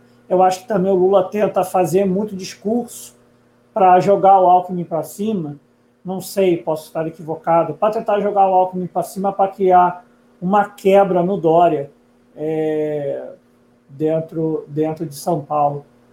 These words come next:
Porque ele sabe muito bem que, dependendo do tipo de conversa, ele sempre con-, conseguiu conversar mais com o Alckmin do que com o Dória. Então, pra ele é mais vantajoso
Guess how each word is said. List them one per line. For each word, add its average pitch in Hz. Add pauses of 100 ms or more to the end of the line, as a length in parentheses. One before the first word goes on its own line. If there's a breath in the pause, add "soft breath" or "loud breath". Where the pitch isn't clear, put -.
(340)
Porque 151
ele 202
sabe 208
muito 190
bem 170
que, 214
dependendo 175
do 175
tipo 160
de 165
conversa, 170
ele 170
sempre 185
con-, 254 (200)
conseguiu 202 (440 soft breath)
conversar 185
mais 185
com 190
o 185
Alckmin 185 (200)
do 170
que 175
com 196
o -
Dória. 175
Então, 185
pra 170
ele 175
é 170
mais 170
vantajoso 165